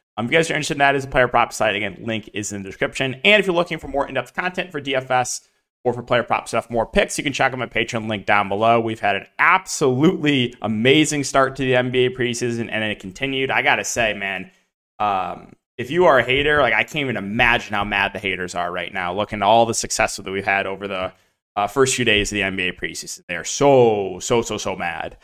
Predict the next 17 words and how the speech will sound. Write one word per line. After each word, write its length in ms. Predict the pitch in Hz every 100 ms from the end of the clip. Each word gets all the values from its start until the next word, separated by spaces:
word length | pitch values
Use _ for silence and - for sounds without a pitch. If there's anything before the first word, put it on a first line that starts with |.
| _ _ _ -
Um, 260 | 101 95
so 140 | 104 160
let's 100 | 160
just 140 | 170
recap 400 | 180 180 175 175
everything 400 | 160 160 160 165
here. 300 | 160 165 -
So, 480 | - - 127 123 127 _ _ _ _ _ _ _ _ _ _ _ _ -
uh, 420 | 127 123 120 110 -
and 280 | 131 135 135
sorry 280 | 147 156
if 160 | 151 143
I'm 320 | 143 131 123 - _ _
not 140 | 180 196
bringing 200 | 196 180
the 60 |
same 340 | 151 156 160